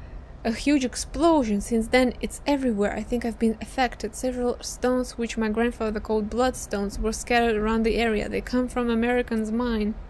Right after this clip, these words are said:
and likely caused the explosion. We set out to find those stones. They are the only weapon against the broom. I've started hiding them in cave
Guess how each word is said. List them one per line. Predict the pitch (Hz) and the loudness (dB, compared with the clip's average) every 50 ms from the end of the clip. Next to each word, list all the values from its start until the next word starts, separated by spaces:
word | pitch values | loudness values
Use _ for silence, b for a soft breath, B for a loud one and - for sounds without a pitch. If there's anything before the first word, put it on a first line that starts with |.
| - - - - - - - - - - - B B B B B B B B B B B B - | -12 -12 -12 -14 -14 -14 -14 -14 -14 -14 -14 B B B B B B B B B B B B 0
and | - 220 214 | 2 4 4
likely | 220 233 247 247 - 254 240 | 6 4 2 2 0 -2 -2
caused | - - 226 226 226 214 | 0 2 2 2 4 4
the | 208 | 4
explosion. | 208 208 - - - - 247 240 240 233 220 208 202 196 202 | 2 2 2 -8 -2 2 4 4 4 4 4 2 0 2 0
We | 220 | -2
set | 220 - 262 254 247 - - | 0 0 0 -2 0 2 2
out | 233 233 240 233 - | 4 4 2 0 -4
to | 226 | -10
find | - - - 208 214 220 214 | -6 -2 0 2 2 2 2
those | 208 - - - | 0 -4 -6 -6
stones. | - - - 214 214 - - - - - - B B B B B B B B B - - | -8 -8 -8 -8 -8 -10 -10 -12 -12 -14 -12 B B B B B B B B B 0 4
They | 226 220 | 4 6
are | 220 214 | 6 6
the | 214 214 | 6 6
only | 226 254 262 254 240 | 6 6 6 4 4
weapon | 226 214 - 214 226 226 226 - 226 - | 2 0 2 2 2 2 4 0 -2 -2
against | 202 208 220 214 220 214 - | -2 0 2 2 2 0 -2
the | 208 202 | -4 -4
broom. | 202 202 208 214 214 208 202 196 202 - - - - - - - | -2 0 2 2 4 4 2 0 -2 -4 -8 -16 -14 -12 -10 -8
I've | 208 208 | -4 -4
started | - - - 220 220 226 233 226 - | -4 0 2 2 2 2 0 -2 -6
hiding | - - 208 202 208 214 214 214 214 208 208 - - - - - | -4 -2 0 2 4 4 4 4 4 4 2 0 -4 -12 -10 -6
them | 214 208 208 208 208 | 0 2 2 4 4
in | 208 202 | 2 0
cave | - - - - 226 208 214 220 220 214 - - - | -2 -4 -4 2 4 4 4 4 2 -2 -6 -12 -14